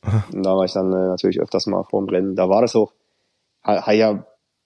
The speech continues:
Speaker 2: davor schon gesagt, da war's irgendwie alles noch ein bisschen entspannter so. Da sind wir halt vorm Rennen öfters noch im Village gewesen. Gab's halt noch kein Corona
Speaker 1: Mhm.
Speaker 2: und kein Marginal Gains und man,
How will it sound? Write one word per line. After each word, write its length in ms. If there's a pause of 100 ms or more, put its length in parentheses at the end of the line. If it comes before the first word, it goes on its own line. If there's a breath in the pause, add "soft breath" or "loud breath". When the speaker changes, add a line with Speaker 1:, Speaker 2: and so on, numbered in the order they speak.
(180)
Speaker 2:
davor 320
schon 180
gesagt, 460
da 180
war's 500
irgendwie 340
alles 180
noch 140
ein 80
bisschen 240
entspannter 500
so. 120
Da 100
sind 120
wir 80
halt 140
vorm 340
Rennen 440
öfters 300
noch 120
im 140
Village 280
gewesen. 480 (680)
Gab's 200
halt 100
noch 120
kein 220
Corona 640
Speaker 1:
Mhm. 260
Speaker 2:
und 160
kein 520 (840)
Marginal 520
Gains 500
und 260
man, 340